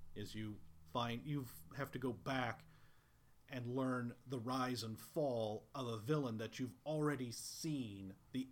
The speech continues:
ending of just years before.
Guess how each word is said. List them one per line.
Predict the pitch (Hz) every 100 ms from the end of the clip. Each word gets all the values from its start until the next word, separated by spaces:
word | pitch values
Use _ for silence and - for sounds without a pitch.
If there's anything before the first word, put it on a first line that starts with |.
| 139
ending | 139 127 110 95
of | 85 - - - - - - - - - - - - - - -
just | 147 - -
years | 131 131 160 160 135 117
before. | 107 117 143 120 64 -